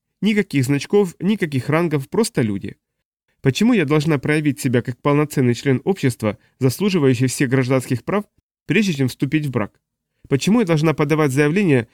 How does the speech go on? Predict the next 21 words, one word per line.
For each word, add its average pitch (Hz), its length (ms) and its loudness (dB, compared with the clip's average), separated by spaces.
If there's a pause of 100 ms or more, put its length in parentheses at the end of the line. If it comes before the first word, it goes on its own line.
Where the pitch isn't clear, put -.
(100)
чтобы 147 320 0
иметь 156 260 0
право 156 240 0
зачать? 151 380 -4 (500)
Почему 196 300 0
я 208 120 2
не 156 100 2
могу 156 220 0
поехать 160 380 -2
в - 40 -20
Кобальт, 127 380 0
если 120 200 -4
захочу? 117 520 -6 (440)
Почему 220 340 2
я 233 40 0
должна 165 300 2
выполнять 160 440 2
такое-то 208 420 2
или 147 140 2
такое-то 165 420 -2
правило? 101 460 -4